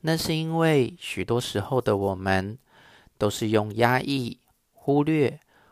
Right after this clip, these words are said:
或是切断情绪的方式在处理自己的情绪。在疗愈渐进式的过程中，透过将注意力拉回来，或是主动感受原本压抑的情绪，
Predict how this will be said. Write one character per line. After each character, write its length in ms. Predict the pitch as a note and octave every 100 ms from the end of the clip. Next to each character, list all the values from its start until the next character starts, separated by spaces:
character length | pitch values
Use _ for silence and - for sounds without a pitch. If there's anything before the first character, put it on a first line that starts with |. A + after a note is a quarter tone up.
| _
或 180 | - A2+
是 200 | - A2
切 200 | - D3+
断 220 | F#3 E3
情 220 | - G#2+
绪 180 | - A#2
的 160 | G#2+ G2+
方 260 | A2+ A2+
式 440 | A#2 - B2+ G#2+ - -
在 200 | A#2+ A2
处 260 | - G#2
理 100 | G#2 F#2+
自 160 | - E2+
己 160 | A2
的 140 | F#2 F#2
情 280 | - F2+
绪。 420 | F#2 - - G2 - _ _ _ _ _ _ _ _ _ _
在 200 | - B2
疗 220 | A#2 A2
愈 140 | B2 B2
渐 240 | C#3 C3+
进 180 | C3+ C3
式 180 | - C3+
的 140 | A#2
过 220 | - B2+
程 280 | A#2 A#2+ G#2+
中， 560 | - A#2+ A#2+ A#2+ B2 B2+ _ _ _ _
透 120 | A#2+
过 200 | A2 A2+
将 240 | G#2+ A#2 B2+
注 200 | D3+ D3+
意 120 | D3+
力 160 | D3+ C#3
拉 200 | C3+ C#3+
回 200 | A#2 A2+
来， 500 | G#2+ G2+ G#2 A2 - _ _ _ _
或 180 | B2
是 160 | A#2+ B2
主 220 | - G2
动 380 | - A#2+ A2 G#2
感 200 | G2 F#2
受 280 | - B2 G#2+
原 180 | G#2 C3
本 200 | G2+ G#2+
压 200 | C3+ F3
抑 140 | F3+
的 120 | B2+
情 300 | - - G2
绪， 460 | F#2+ - B2 G#2+